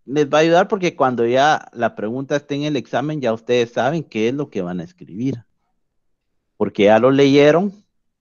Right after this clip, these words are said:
ya lo escribieron, ya lo comprendieron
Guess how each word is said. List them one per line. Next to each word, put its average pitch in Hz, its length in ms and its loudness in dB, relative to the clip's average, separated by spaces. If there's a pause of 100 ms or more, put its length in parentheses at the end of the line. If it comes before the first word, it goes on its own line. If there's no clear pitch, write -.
(140)
ya 104 460 2
lo 143 80 2
escribieron, 143 760 0 (480)
ya 135 340 2
lo 131 200 -2
comprendieron 127 920 -4